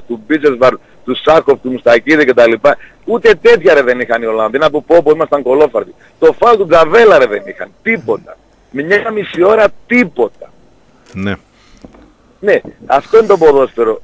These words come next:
Speaker 1: Μερικοί συνάδελφοί σου, όχι τόσο εσείς,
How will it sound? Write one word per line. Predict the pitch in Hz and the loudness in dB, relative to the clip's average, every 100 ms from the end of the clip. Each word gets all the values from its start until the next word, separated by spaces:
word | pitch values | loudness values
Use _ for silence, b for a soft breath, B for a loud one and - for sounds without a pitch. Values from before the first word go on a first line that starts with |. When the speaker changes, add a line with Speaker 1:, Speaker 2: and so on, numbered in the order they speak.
| - | -14
Speaker 1:
Μερικοί | 127 131 120 - 175 | -4 -2 -2 -4 -12
συνάδελφοί | 160 165 185 165 147 - 127 | -8 -2 2 2 0 -4 -6
σου, | - | -2
όχι | 156 170 175 | -4 -4 -6
τόσο | 180 170 135 | -4 -2 -2
εσείς, | 120 110 107 | -2 -6 -8